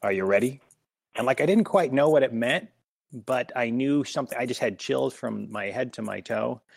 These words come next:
And I've always, always admired the book because I'm a filmmaker. I'm a storyteller. And the stories in that book are not dated.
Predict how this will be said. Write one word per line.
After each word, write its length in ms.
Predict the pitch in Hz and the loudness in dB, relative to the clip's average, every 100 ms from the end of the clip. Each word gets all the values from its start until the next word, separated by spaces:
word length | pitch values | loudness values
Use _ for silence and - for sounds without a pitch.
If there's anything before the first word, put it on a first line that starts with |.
| _ _ | _ _
And 120 | - 113 | -2 -2
I've 100 | 113 - | -2 -2
always, 540 | 208 233 151 95 95 - | 2 4 4 0 -6 -10
always 540 | 131 170 170 123 107 | -6 0 2 2 2
admired 460 | 110 104 113 113 98 | -4 -6 -2 -2 -2
the 80 | 95 | -4
book 300 | 117 110 - | -2 -2 -2
because 260 | 117 - 127 | -8 -6 -4
I'm 160 | 190 | -2
a 60 | 196 | -4
filmmaker. 580 | - 139 113 95 - - - | -4 -4 -4 -8 -14 -18 -14
I'm 100 | 120 | -10
a 60 | 123 | -10
storyteller. 720 | - 113 120 - 92 90 90 - | -6 -4 -4 -6 -8 -8 -12 -10
And 160 | 113 | -8
the 60 | 113 | -8
stories 580 | - - 160 202 156 113 | -10 -4 2 4 4 2
in 80 | 117 | 0
that 240 | 113 98 | -2 0
book 320 | 131 110 - - _ - - | 0 0 -2 -18 _ -20 -4
are 160 | 120 131 | 0 2
not 340 | 127 139 117 | 2 0 -2
dated. 320 | 110 104 87 | -4 -4 -6